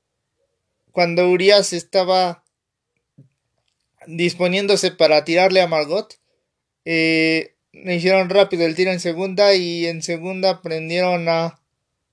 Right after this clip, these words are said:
a Rosarena. De esta manera lograron que sacara a Urias del apuro y así tuvo los tres outs que necesitaba para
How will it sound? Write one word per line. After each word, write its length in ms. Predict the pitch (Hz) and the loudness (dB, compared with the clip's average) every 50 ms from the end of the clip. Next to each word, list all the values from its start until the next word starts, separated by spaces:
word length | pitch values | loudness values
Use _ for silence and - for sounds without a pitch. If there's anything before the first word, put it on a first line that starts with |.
| _ | _
a 160 | - 156 156 160 | -2 0 4 4
Rosarena. 680 | 165 170 165 175 175 175 196 214 208 220 220 214 - _ _ _ _ - | 4 4 4 4 0 2 0 -2 -4 -4 -6 -8 -8 _ _ _ _ -8
De 160 | 165 170 180 | -4 -4 -4
esta 220 | 185 180 - 190 | -2 -2 -2 -2
manera 380 | 180 170 170 170 185 185 185 185 | 0 0 -2 0 2 2 2 2
lograron 540 | 175 165 165 165 170 180 185 185 185 175 160 | 2 0 2 2 2 2 2 0 -2 -4 -6
que 380 | - 165 156 160 151 - - | -6 -4 -4 -4 -4 -6 -8
sacara 440 | 160 - 170 160 - - 175 175 180 | -6 -4 -4 -4 -2 -2 0 2 2
a 80 | 175 175 | 2 2
Urias 520 | 175 180 180 185 185 180 180 170 - - | 2 0 0 2 2 2 2 0 -4 -6
del 200 | 147 160 156 165 | -6 -2 2 2
apuro 580 | 165 160 160 202 220 254 226 226 269 - _ _ _ _ _ _ _ _ _ _ _ _ _ | 2 2 0 -2 0 0 0 0 -2 -6 _ _ _ _ _ _ _ _ _ _ _ _ _
y 200 | - 185 180 185 | -6 0 2 4
así 580 | 180 175 175 170 - 202 208 226 240 247 254 _ _ _ _ _ _ _ _ _ _ _ _ - | 6 6 4 2 0 -4 -10 -10 -10 -12 -14 _ _ _ _ _ _ _ _ _ _ _ _ -4
tuvo 760 | 202 196 190 175 202 202 196 190 185 175 165 156 143 - _ _ _ _ _ _ _ _ _ _ _ _ _ _ _ _ _ _ - | -4 -4 0 2 4 4 6 6 4 4 2 0 -2 -6 _ _ _ _ _ _ _ _ _ _ _ _ _ _ _ _ _ _ -10
los 320 | 165 160 170 175 170 - | -4 -2 0 0 -2 -2
tres 240 | - 190 190 190 180 | -4 -2 -2 0 2
outs 320 | 190 196 202 196 196 - - | 2 2 2 2 -2 -4 -8
que 120 | - 185 | -8 -8
necesitaba 720 | 170 165 165 160 156 160 160 156 151 180 185 190 185 170 | -6 -6 -6 -6 -6 -8 -8 -6 -2 0 2 2 2 2
para 480 | 170 156 156 156 156 156 156 151 156 | 0 0 2 2 2 0 -2 -4 -6